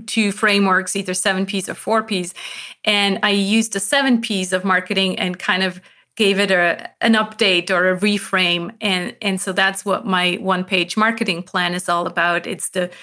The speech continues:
seven Ps that I reshaped in the form of a mandala, because a mandala is a creative process that helps us find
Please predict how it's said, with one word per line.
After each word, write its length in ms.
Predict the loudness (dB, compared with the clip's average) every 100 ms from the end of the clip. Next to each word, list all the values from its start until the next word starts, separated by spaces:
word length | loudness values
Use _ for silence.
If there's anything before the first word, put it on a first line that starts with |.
| -20 -8
seven 520 | -2 0 2 0 -2
Ps 420 | -2 0 0 0
that 160 | 0 2
I 200 | 2 2
reshaped 760 | 2 2 2 2 2 2 0
in 160 | -2 0
the 340 | 2 0 -2 -6
form 380 | -8 -2 0 0
of 100 | 0
a 60 |
mandala, 800 | -2 -2 -2 0 2 2 2 0 -4 -16 -20 -20 _
because 320 | -4 0 0 2
a 60 |
mandala 800 | 2 4 4 4 4 4 4 2
is 400 | 2 2 2 -2
a 80 | -6
creative 420 | -4 0 0 0 0
process 640 | 0 2 0 0 2 0
that 320 | 0 0 0
helps 440 | -4 -2 -2 -2 -2
us 360 | 0 -2 -6 -8
find 720 | -2 0 2 2 0 -2